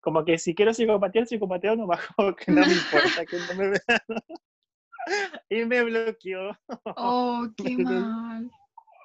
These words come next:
Speaker 1: Y yo dije, "¿Qué? ¿Por qué me habrá bloqueado?". Y dije, "Ya, filo, no es lo mismo". Y después otra compañera, esto me pasó después ya cuando estaba, o sea, como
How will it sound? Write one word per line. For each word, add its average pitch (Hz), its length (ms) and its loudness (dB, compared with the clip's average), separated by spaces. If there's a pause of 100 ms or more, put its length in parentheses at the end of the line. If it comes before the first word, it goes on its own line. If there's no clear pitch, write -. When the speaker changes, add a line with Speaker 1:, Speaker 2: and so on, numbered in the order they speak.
(640)
Speaker 1:
Y 196 120 2
yo 208 100 6
dije, 233 380 -2
"¿Qué? 240 260 -8
¿Por 262 240 -4
qué 233 140 -6
me 262 80 -4
habrá 240 280 0
bloqueado?". 190 760 -6 (1080)
Y 156 120 -10
dije, 143 200 -8
"Ya, 127 220 -2
filo, - 280 -12 (220)
no 165 80 0
es 156 60 2
lo 156 100 2
mismo". 151 360 -8 (840)
Y 233 220 6
después 208 380 4
otra 220 260 4
compañera, 233 800 4
esto 196 240 2
me 196 120 4
pasó 175 200 2
después 185 280 4
ya 175 140 2
cuando 170 180 -4
estaba, 175 460 2
o - 80 -20
sea, 160 360 -2
como 165 360 -6